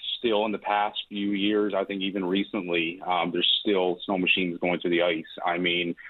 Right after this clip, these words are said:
across the island today, um, there's mild weather. Um, ice conditions still aren't as safe as what people think they are. So, you know what, people really, really need to be careful, um, when, when, when traveling on ice.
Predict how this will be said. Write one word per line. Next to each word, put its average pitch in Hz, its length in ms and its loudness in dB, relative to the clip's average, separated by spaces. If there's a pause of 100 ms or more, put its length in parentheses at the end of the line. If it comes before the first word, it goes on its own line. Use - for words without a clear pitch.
(200)
across 107 280 2 (140)
the 101 160 2
island 95 380 2
today, 101 680 2
um, 85 380 0
there's 87 160 -4
mild 87 340 2
weather. 104 520 4 (200)
Um, 85 440 0 (140)
ice 92 80 2 (120)
conditions 92 400 -2 (180)
still 98 420 4
aren't 98 220 0
as - 160 -6
safe 95 220 2
as - 40 -14
what 92 120 -2
people 87 260 -4
think 117 220 -2
they 127 160 4
are. 120 320 2 (500)
So, 95 400 2
you 104 100 -4
know 98 80 0
what, 95 180 0
people 95 480 -2
really, 95 300 4
really 82 300 2
need 80 200 -4
to - 60 -14
be - 80 -8
careful, 78 680 -4
um, 78 220 0
when, 78 140 -4
when, 80 180 0
when 80 120 0
traveling 78 400 0
on 71 120 -4
ice. 73 160 -6